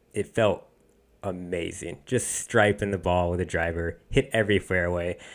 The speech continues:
The next, uh, twelve holes, I think I was one over. And it was like, "Damn, okay, this feels great. How do I do this again?" Haven't played for three weeks, <laughs> so I don't think that helps at all.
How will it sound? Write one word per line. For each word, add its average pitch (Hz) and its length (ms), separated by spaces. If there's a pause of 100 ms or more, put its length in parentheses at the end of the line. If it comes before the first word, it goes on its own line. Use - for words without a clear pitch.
(160)
The 98 80
next, 107 480 (180)
uh, 87 540 (680)
twelve 110 340
holes, 95 560 (240)
I 110 40
think 98 160
I 95 60
was 87 140
one 82 320
over. - 360 (1500)
And 98 160
it - 140
was 85 160
like, 82 280
"Damn, 92 420
okay, 85 420 (600)
this - 200
feels 117 180
great. 92 320
How - 120
do 117 80
I 110 80
do 101 160
this 95 160
again?" 82 380 (680)
Haven't 107 240
played 98 200
for 92 120
three 92 220
weeks, 85 460
<laughs> - 60
so 120 220
I 110 120
don't 156 160
think 120 180
that 104 140
helps 104 300
at - 80
all. 85 240